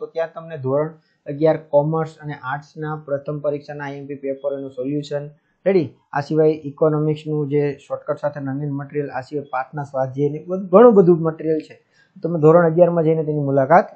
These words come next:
લઈ શકો છો. એક્ઝામ પેપરમાં ટૂંક સમયમાં એની પ્રશ્ન બેંક મૂકી દેવામાં આવશે, પી ડી એફ ત્યાંથી જોઈ શકશો આખી. અને ધોરણ ત્રણ થી બારમાં દરેક વિષયના વીડિયો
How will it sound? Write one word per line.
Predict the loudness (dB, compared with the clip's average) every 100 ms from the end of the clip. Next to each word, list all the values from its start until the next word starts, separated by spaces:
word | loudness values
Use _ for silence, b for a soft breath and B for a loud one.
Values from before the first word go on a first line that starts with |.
| -4
લઈ | -4
શકો | -6 -14 -18
છો. | _ _ _ _ -8
એક્ઝામ | 2 4 6
પેપરમાં | 6 4 0 -2
ટૂંક | -4 -2
સમયમાં | 0 0 0
એની | -2 -6
પ્રશ્ન | -6 -4 -2
બેંક | -2 -4
મૂકી | -2 0
દેવામાં | 2 0 -6
આવશે, | -8
પી | -6
ડી | -4 -4
એફ |
ત્યાંથી | -6 -12 -8 -6
જોઈ | -6
શકશો | -8 -12 -12 -12 -14 _ -10
આખી. | -8 -4 -4 -4 _ _ _ -8
અને | -6 -6 -10 -4
ધોરણ | 2 4 4
ત્રણ | 2 -4 -6
થી | -4
બારમાં | 2 2 2 0 -4 -4
દરેક | 0 2 2 0
વિષયના | -6 -8 -8
વીડિયો | -6 0 4 4 4